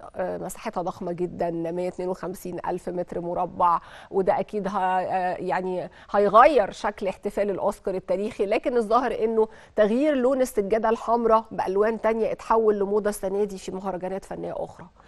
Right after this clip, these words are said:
لأن سجادة جوائز الإيمي كان لونها ذهبي، سجادة حفلة جوائز الجولدن جلوب كانت رمادي، ودلوقتي الأوسكار بيج. الله أعلم اللجنة المنظمة ناوية تثبت اللون البيج على طول بقى،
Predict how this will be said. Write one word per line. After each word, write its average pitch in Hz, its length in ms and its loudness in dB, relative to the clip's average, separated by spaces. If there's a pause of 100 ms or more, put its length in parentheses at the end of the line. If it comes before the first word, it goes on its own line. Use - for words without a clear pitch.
(220)
لأن 226 240 6
سجادة 240 440 8
جوائز 208 520 6
الإيمي 233 340 2
كان 233 180 0
لونها 233 380 4
ذهبي، 190 340 -2 (440)
سجادة 240 580 6
حفلة 254 320 4
جوائز 220 460 6
الجولدن 226 460 6
جلوب 214 200 6
كانت 226 340 -2
رمادي، 214 500 2 (300)
ودلوقتي 175 540 0
الأوسكار 180 420 -2
بيج. 185 260 -2 (600)
الله 214 260 2
أعلم 196 300 -2
اللجنة 175 420 -4
المنظمة 175 560 -6
ناوية 185 380 -4 (280)
تثبت 208 720 2 (260)
اللون 226 380 2
البيج 240 460 2
على 208 240 2
طول 277 200 2
بقى، 277 320 8